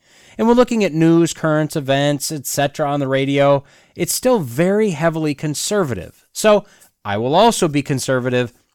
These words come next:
and give this one a half a check, even though, boy, I, I think we're really close to being a full check on that one. It's okay, though. Thirteen point five out of twenty-one. Can you start to see why I prophesied you calling me a liar? I mean, these goals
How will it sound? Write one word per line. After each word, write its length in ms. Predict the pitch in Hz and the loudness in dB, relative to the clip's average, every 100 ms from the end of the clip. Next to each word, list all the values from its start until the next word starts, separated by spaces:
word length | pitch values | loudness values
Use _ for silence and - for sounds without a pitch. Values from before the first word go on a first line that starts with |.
| - | -6
and 160 | 175 | -2
give 140 | 156 139 | 0 0
this 180 | 139 - | 0 -2
one 180 | 120 | -4
a 60 | 113 | -4
half 380 | 101 107 98 - | -8 -8 -8 -8
a 60 | |
check, 460 | - - 196 120 - _ _ - | -10 -2 0 0 -4 _ _ -4
even 260 | 139 131 | -2 0
though, 420 | 123 120 117 113 - _ _ _ _ | 2 4 2 -2 -8 _ _ _ _
boy, 160 | 139 139 | -4 -2
I, 300 | 104 120 - _ _ | -2 -4 -8 _ _
I 180 | - 143 | -10 -4
think 240 | 160 135 | -4 -4
we're 80 | 120 | -4
really 420 | 104 120 143 131 | -2 0 2 2
close 320 | 117 139 120 | 0 0 0
to 80 | - | -2
being 160 | 113 107 | -4 -4
a 60 | |
full 220 | 98 120 107 | -4 -6 -6
check 280 | 135 110 | -4 -4
on 140 | 113 104 | -2 -2
that 200 | 101 92 | -4 -6
one. 220 | 95 90 _ _ _ - | -10 -12 _ _ _ -20
It's 140 | 151 156 | -4 -2
okay, 320 | 127 123 101 | 0 -2 -4
though. 240 | 92 90 _ _ _ - | -6 -10 _ _ _ 0
Thirteen 380 | 240 233 214 | 0 2 -2
point 300 | 190 175 160 | 0 0 -2
five 500 | - 151 143 143 139 _ _ _ _ _ _ _ - | 0 2 4 2 0 _ _ _ _ _ _ _ -8
out 180 | 113 95 | -4 -4
of 60 | |
twenty-one. 760 | - 110 95 98 135 117 92 85 _ _ _ _ _ | -4 -8 -6 0 2 2 -2 -10 _ _ _ _ _
Can 140 | - 202 | -4 -2
you 60 | |
start 280 | 190 254 302 | 0 0 0
to 100 | - | -2
see 220 | 233 254 | -4 -2
why 180 | 240 208 | 2 2
I 60 | 196 | 2
prophesied 840 | 202 185 - 185 180 170 170 160 | 2 2 0 -2 2 2 2 -2
you 160 | 160 151 | -4 -4
calling 320 | 160 156 151 | 0 0 2
me 80 | 143 | 0
a 80 | |
liar? 340 | 135 131 131 135 | 0 0 0 0
I 40 | |
mean, 160 | 143 190 | 0 0
these 200 | 269 269 | 0 0
goals 520 | 220 226 165 151 | 4 6 6 4